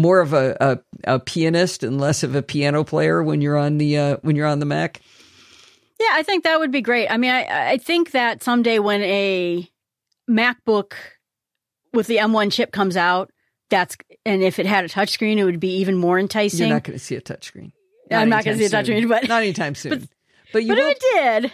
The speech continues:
Speaker 1: but you will probably see an M one MacBook Pro. Uh,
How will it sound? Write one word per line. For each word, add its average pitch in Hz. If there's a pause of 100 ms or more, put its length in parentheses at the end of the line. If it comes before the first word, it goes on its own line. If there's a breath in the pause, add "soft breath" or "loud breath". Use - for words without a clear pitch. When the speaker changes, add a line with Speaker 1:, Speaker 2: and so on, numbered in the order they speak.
(100)
Speaker 1:
but 208
you 214
will 254
probably 214
see 156
an 139
M 151
one 143
MacBook 135
Pro. 135
Uh, 120